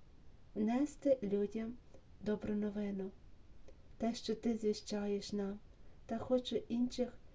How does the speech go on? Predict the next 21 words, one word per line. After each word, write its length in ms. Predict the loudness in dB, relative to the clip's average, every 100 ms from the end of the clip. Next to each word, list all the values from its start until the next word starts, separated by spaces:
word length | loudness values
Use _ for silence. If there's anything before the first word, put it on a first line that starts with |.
| -6
іншим 400 | 4 6 6 2
передавати. 840 | 0 0 0 0 -4 -4 -4 -8 -10 -12 -14 -2
Ісусе, 640 | 0 0 0 0 -2 -6 -6 -6
навчи 420 | -4 -4 2 6 8
мене 420 | 6 2 2 -2 -10 -14 -6 2
йти 520 | 2 2 4 6 6 0 -2 4
до 80 |
інших 560 | 4 6 2 0 -2 -4 -6 -14 -18 -8 -4
з 60 | -2
доброю 560 | 2 0 2 2 2
новиною, 680 | 2 0 0 0 0 -2 -4 -8 -6 0
з 120 | 2
добрим 480 | 4 4 4 2 0
словом, 580 | -4 -4 -4 -4 -8 -10 -12 -16 -14 -10 -6
з 120 | 0
доброю 540 | 2 2 4 4 4 2
усмішкою 800 | 0 -2 -2 -4 -4 -6 -2 -2 -4 -12 -6 2
і 120 | 4
з 100 | 4
добрими 480 | 0 0 -2 0 0
намірами. 640 | 0 -2 -2 -4 -6 -6